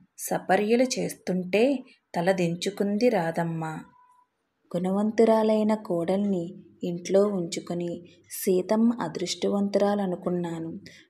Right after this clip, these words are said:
నా కోడలు రాగిణి కాదు, అసలైన బంగారం. అదృష్టవంతురాలనంటే నేనే. ఈ బంగారం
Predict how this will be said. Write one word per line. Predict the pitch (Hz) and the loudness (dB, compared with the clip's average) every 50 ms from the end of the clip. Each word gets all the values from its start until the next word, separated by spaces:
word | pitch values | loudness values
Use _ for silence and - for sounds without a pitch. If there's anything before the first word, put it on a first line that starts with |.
| _ - | _ -6
నా | 190 185 185 185 185 - | -4 -4 -4 -4 -6 -4
కోడలు | - 170 165 160 170 190 208 | -2 0 0 2 2 2 2
రాగిణి | 214 185 180 160 160 160 165 170 175 190 208 220 | 2 2 0 -2 -4 -4 -2 0 0 0 0 0
కాదు, | 208 - 185 180 170 165 156 - - - - _ _ _ - - | -2 -4 -4 -4 -4 -4 -6 -8 -10 -16 -20 _ _ _ -14 -10
అసలైన | - - - 170 180 180 185 196 208 | -6 -4 -2 0 2 2 2 0 0
బంగారం. | 208 190 180 165 165 160 160 175 170 170 165 165 - - - - - _ _ _ _ - | -2 -2 -4 -6 -6 -6 -4 -4 -4 -4 -4 -6 -8 -12 -16 -20 -20 _ _ _ _ -12
అదృష్టవంతురాలనంటే | 156 156 160 170 180 190 - - - 208 208 208 208 214 214 196 202 202 208 208 202 196 180 170 170 170 - 196 208 233 | -10 -6 -2 -2 -2 -2 -2 -2 -2 -2 -2 -2 0 0 0 0 2 0 0 -2 -2 -2 -2 -2 -4 -2 0 0 2 2
నేనే. | 233 202 175 165 160 160 165 165 160 | 2 2 0 0 0 -2 -2 0 2
ఈ | 220 226 240 | 2 4 4
బంగారం | 208 196 180 170 165 165 175 185 202 220 233 233 202 185 | 2 2 -2 -4 -4 -2 0 2 2 2 2 2 0 -2